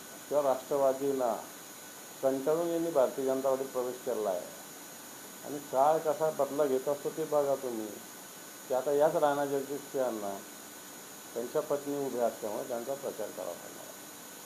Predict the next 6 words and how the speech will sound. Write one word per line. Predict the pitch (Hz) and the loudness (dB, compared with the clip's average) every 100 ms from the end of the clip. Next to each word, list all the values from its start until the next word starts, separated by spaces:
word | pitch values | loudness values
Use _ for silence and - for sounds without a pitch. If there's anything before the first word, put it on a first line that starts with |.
| - - - - | -16 -16 -14 -8
आणि | 78 | -8
त्या | - - - - - - 113 | -8 -8 -8 -10 -12 -14 -8
गृहिणी, | 117 120 139 175 156 - - - - - - - - - - - - - - - | -4 -2 -2 -2 -4 -6 -14 -14 -14 -14 -12 -14 -14 -16 -16 -16 -16 -16 -16 -8
त्यांच्याविषयी | 98 98 110 110 - 120 | -8 -4 -4 -4 -2 -2
आदर | 101 123 | 0 0
आहे | 127 | -2